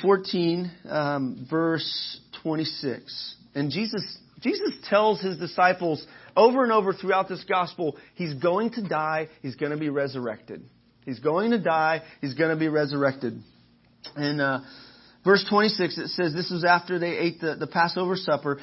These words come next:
and they sung a hymn." I love that, 'cause I like to sing. Jesus, they,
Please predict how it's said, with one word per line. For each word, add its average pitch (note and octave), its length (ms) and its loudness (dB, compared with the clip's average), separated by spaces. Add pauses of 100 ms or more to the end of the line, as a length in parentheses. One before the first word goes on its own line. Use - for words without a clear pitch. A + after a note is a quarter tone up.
and C#3+ 140 -4
they D3 80 0
sung A3 560 2
a B3 100 2
hymn." C3+ 600 -4 (500)
I B2 60 -8
love B2+ 260 -2
that, G2 220 -8 (180)
'cause B2+ 100 -10
I C3 60 -2
like C3 220 -4
to A#2+ 60 -20
sing. G#2+ 280 -14 (160)
Jesus, C3+ 440 -8 (760)
they, A#2+ 180 -4